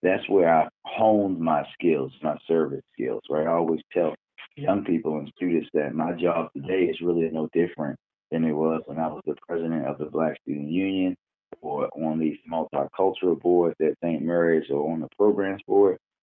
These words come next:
just that my constituency has grown. I still have to do policy. I still have to think about the wealth and, and health and welfare and well-being of a constituency of groups, of group of people. But now, instead of just either the Black students or the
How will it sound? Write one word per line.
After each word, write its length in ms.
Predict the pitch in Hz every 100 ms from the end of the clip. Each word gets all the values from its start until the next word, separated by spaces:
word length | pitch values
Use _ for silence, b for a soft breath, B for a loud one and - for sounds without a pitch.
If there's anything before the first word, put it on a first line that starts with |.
| _ -
just 120 | 82 -
that 120 | 76
my 200 | 80 76
constituency 880 | 85 - 117 117 82 76 - 69 69
has 120 | 64 -
grown. 220 | - 55 - _ _ -
I 120 | - -
still 180 | - 90
have 220 | 87 85
to 80 | 82
do 160 | 82
policy. 600 | 78 95 90 85 82 87
I 80 | 78 -
still 200 | - 92
have 160 | 82 -
to 60 | -
think 180 | 87 82
about 300 | 78 80 76
the 80 | 76
wealth 320 | 71 85 87 - _ _ _ _
and, 240 | 85 78 76
and 180 | 76 69 - _ _ -
health 320 | 98 90 82
and 160 | 78 76
welfare 500 | 87 87 - 82 80
and 120 | 82
well-being 580 | 85 78 95 95 87 80 _ _ -
of 180 | 82 76
a 120 | 76
constituency 840 | 69 71 - 90 - 87 82 - 76
of 160 | 71
groups, 360 | - 98 95 - -
of 160 | 78 76
group 220 | 92 92
of 80 | 82
people. 380 | - 123 - - - - _ _ -
But 160 | 82
now, 300 | 87 95 90
instead 280 | 78 - 82
of 120 | 78
just 280 | - 85 82 -
either 320 | 82 87 82
the 100 | 71 69
Black 220 | 85 80 -
students 460 | - 82 82 80 -
or 140 | 73
the 80 | 69